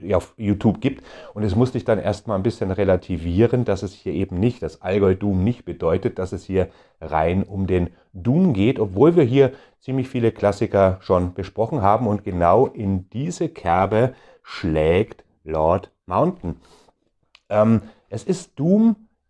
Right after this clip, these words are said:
in, klar, das Black Sabbath Grundgerüst ist beim klassischen Doom bei jeder Band vorhanden. Aber das ist kein, äh, Black Sabbath Worshipping, sondern das geht eher in Richtung Pentagram,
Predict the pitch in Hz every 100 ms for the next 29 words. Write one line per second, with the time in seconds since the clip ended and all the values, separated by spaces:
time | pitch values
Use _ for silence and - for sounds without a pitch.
0 | _ - 143 147 147 - - 76 - _
1 | _ 110 95 - _ 107 107 - 117 123
2 | 113 - 98 117 110 104 107 104 107 -
3 | 90 90 90 90 92 - 90 90 90 92
4 | - 98 85 76 80 90 - 78 80 76
5 | 80 82 82 78 - _ _ _ _ -
6 | 110 127 156 - 127 123 117 - - _
7 | 110 104 107 107 120 107 92 - 80 82
8 | 98 131 - 165 165 175 190 - - -
9 | 147 156 165 151 139 143 131 131 135 127
10 | 123 110 _ _ - 98 113 120 107 104
11 | 87 80